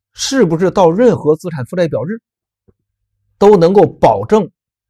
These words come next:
已收或应收的款项是成本加合理利润？保证不了。百分之三十的违约金，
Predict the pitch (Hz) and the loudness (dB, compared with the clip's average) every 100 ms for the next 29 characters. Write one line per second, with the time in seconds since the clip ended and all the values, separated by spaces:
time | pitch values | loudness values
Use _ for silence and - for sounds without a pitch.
0 | _ _ _ _ _ _ _ _ _ 156 | _ _ _ _ _ _ _ _ _ -4
1 | 147 127 180 180 180 156 165 165 165 151 | -2 0 2 2 2 2 0 -2 -2 -2
2 | - 113 110 151 127 - 143 165 107 143 | -4 -10 -10 -10 -10 -10 -10 -8 -6 -6
3 | 127 156 117 135 151 - _ _ _ _ | -8 -8 -8 -8 -10 -14 _ _ _ _
4 | _ _ _ _ _ _ - 107 151 - | _ _ _ _ _ _ -4 -4 -6 -8
5 | - _ _ _ _ _ _ _ _ _ | -12 _ _ _ _ _ _ _ _ _
6 | _ _ _ _ _ - 143 139 139 226 | _ _ _ _ _ 2 4 4 4 2
7 | 202 214 - 226 233 170 156 127 110 113 | 4 0 2 2 2 0 -4 -4 -8 -10
8 | 117 | -12